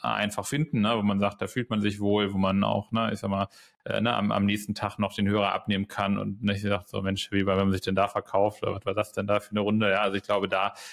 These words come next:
ist auch immer eine Frage, wie gesagt, zu, zu welchem, äh, Lifecycle sozusagen der Firma tut man das.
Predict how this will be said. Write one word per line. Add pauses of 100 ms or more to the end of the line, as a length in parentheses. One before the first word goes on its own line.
(120)
ist
auch
immer
eine
Frage,
wie
gesagt,
zu,
zu
welchem,
äh,
Lifecycle
sozusagen
der
Firma
tut
man
das.